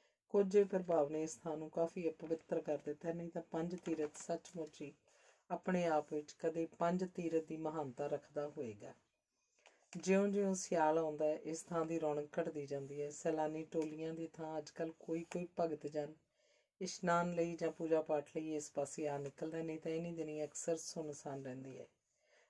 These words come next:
ਪੰਜ ਤੀਰਥ ਦੀ ਇੱਕ ਨੁਕਰੇ ਕਟੋਰੀ ਖੂਹੀ ਬੜਾ ਪ੍ਰਸਿੱਧ ਇਸ਼ਨਾਨ ਸਥਾਨ ਹੈ। ਇਹ ਖੂਹੀ ਕੰਢਿਆਂ ਤੱਕ ਭਰੀ ਰਹਿੰਦੀ ਹੈ।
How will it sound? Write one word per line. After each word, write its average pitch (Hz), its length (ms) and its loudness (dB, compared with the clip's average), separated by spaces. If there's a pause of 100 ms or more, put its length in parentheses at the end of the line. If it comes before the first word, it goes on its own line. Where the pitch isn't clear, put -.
(160)
ਪੰਜ 196 240 8
ਤੀਰਥ 185 340 2
ਦੀ 185 160 2
ਇੱਕ - 260 -6
ਨੁਕਰੇ 170 540 -6
ਕਟੋਰੀ 170 540 -4
ਖੂਹੀ 185 340 0
ਬੜਾ 165 380 0 (500)
ਪ੍ਰਸਿੱਧ 180 380 2
ਇਸ਼ਨਾਨ 160 500 2
ਸਥਾਨ 151 460 -2
ਹੈ। 156 120 -4 (160)
ਇਹ 180 140 -8
ਖੂਹੀ 185 280 2 (120)
ਕੰਢਿਆਂ 185 300 4
ਤੱਕ 175 280 -2
ਭਰੀ 170 220 0
ਰਹਿੰਦੀ 156 400 -4
ਹੈ। 180 80 -8